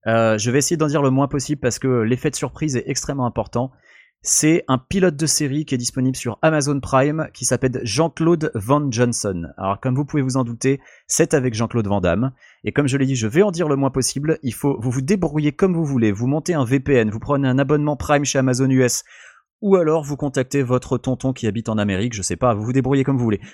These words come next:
Vous regardez Jean-Claude Van Johnson, le pilote.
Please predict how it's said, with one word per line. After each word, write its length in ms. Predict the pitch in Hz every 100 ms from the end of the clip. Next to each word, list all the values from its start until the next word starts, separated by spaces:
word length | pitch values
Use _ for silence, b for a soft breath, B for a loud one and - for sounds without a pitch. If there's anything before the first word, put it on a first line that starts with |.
| -
Vous 180 | 104 117
regardez 640 | 139 143 143 123 123 135 _
Jean-Claude 520 | 101 101 147 135 139 120
Van 180 | 117
Johnson, 500 | 107 104 - 104 127 -
le 140 | 101
pilote. 420 | 98 101 95 -